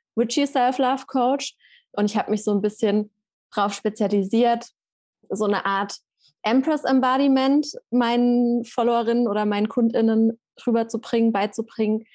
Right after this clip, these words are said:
Und was ist die Empress? Die Empress ist tatsächlich ein Archetyp aus dem Tarot. Das ist die Herrscherin und die Herrscherin hat eben ganz bestimmte Eigenschaften, die sie mitbringt,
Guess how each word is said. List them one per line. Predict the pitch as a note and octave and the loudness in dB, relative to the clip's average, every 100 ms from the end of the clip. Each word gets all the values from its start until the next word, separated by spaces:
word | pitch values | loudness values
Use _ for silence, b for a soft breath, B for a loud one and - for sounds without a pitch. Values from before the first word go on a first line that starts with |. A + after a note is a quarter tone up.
| B B _ | B B _
Und | - G3+ G3+ - | -4 -2 -2 -2
was | G3+ F#3+ | -6 -6
ist | - | -6
die | - | -2
Empress? | F3 A3 A#3+ A3+ | 0 0 0 -2
Die | - | -4
Empress | F3 G3+ G#3+ | -2 -2 -2
ist | G3+ G3+ | -6 -6
tatsächlich | G3+ G3 F#3+ G3 - | -6 -4 -6 -6 -8
ein | - F#3 F#3+ | -6 -4 -4
Archetyp | F#3+ G3 - A3 A3 A3 | -4 -4 -6 -6 -4 -2
aus | F#3+ F#3 | -2 -2
dem | G3+ F#3+ | -4 -6
Tarot. | - F3+ A3 C4 C4+ b b b _ | -4 0 2 2 0 b b b _
Das | - | -16
ist | - | -8
die | G3 | -6
Herrscherin | F#3+ G#3 A3 A#3+ A3 A3 A3+ | -4 -2 -2 -2 0 0 0
und | A3+ F#3+ - - | -2 -6 -8 -12
die | |
Herrscherin | E3+ F3+ F#3 G3 F#3+ | -8 -6 -6 -6 -6
hat | F#3+ - | -8 -8
eben | G3 F#3+ | -6 -6
ganz | F3+ | -8
bestimmte | - - G3 - | -10 -10 -8 -6
Eigenschaften, | - F#3+ G#3 G3+ F#3+ G3 | -4 -2 -2 -4 -6 -6
die | G3 | -4
sie | F#3+ | -4
mitbringt, | G3 _ G3+ G3 | -8 _ -6 -6